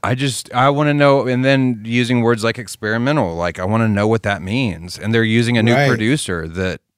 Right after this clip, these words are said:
Speaker 1: most of his credits are engineering credits, from what I can
Speaker 2: I was
Speaker 1: tell.
Speaker 2: gonna ask you to talk about him if you know anything about him.
Speaker 1: I don't know shit other, other than that he's in the camp as far as, like, he's, you know, he engineered sound, some Soundgarden stuff, Chris Cornell solo stuff.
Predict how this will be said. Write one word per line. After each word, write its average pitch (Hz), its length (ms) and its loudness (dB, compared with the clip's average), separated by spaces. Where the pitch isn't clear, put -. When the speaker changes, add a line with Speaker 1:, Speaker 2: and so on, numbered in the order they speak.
Speaker 1:
most 120 300 0
of 139 100 -6
his 110 160 -4
credits 139 460 0
are 110 100 0
engineering 113 640 0
credits, 95 800 -8
from 104 200 -4
what 95 120 -2
I 90 120 -4
can 87 120 -10
Speaker 2:
I - 40 -2
was 131 100 -4
Speaker 1:
tell. - 100 0
Speaker 2:
gonna - 120 -2
ask 143 300 -2
you 131 520 2
to 120 200 -10
talk 113 340 -8
about 107 300 -6
him 98 520 -8
if 107 280 -8
you 110 160 -4
know 95 520 -8
anything 87 580 -8
about 82 360 -14
him. 80 220 -14
Speaker 1:
I 135 140 0
don't 170 240 -2
know 151 160 0
shit 147 460 -4
other, 120 360 -6
other 127 180 -2
than 131 120 -2
that 123 120 -2
he's 120 220 0
in 117 120 0
the 113 80 -4
camp 117 480 -2
as 101 140 -8
far 107 260 -2
as, 98 120 -4
like, 98 200 -2
he's, 98 320 -8
you 113 160 -6
know, 98 140 -4
he 107 200 -4
engineered 101 580 -4
sound, 120 420 -2
some 104 120 -8
Soundgarden 110 600 0
stuff, 101 460 -2
Chris - 220 -10
Cornell 110 460 -2
solo 113 380 -2
stuff. 98 760 -6